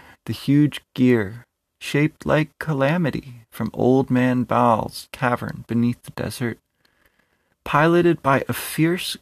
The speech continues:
girl straight out of an anime or manga. Obviously, these are the ones Jesse's been looking for.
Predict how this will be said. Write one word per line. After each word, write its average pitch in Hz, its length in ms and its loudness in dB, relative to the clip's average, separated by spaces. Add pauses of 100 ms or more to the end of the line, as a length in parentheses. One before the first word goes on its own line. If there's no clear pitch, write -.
girl 123 460 0
straight - 560 -4
out 127 240 2
of 131 140 -2
an 113 120 -2
anime 113 640 -2
or 107 80 -4
manga. 113 640 -2 (840)
Obviously, 127 480 2
these 117 200 -2
are 120 60 0
the 117 120 0
ones 104 360 -2
Jesse's 107 460 -4
been 104 180 -8
looking 107 380 -8
for. 113 360 -12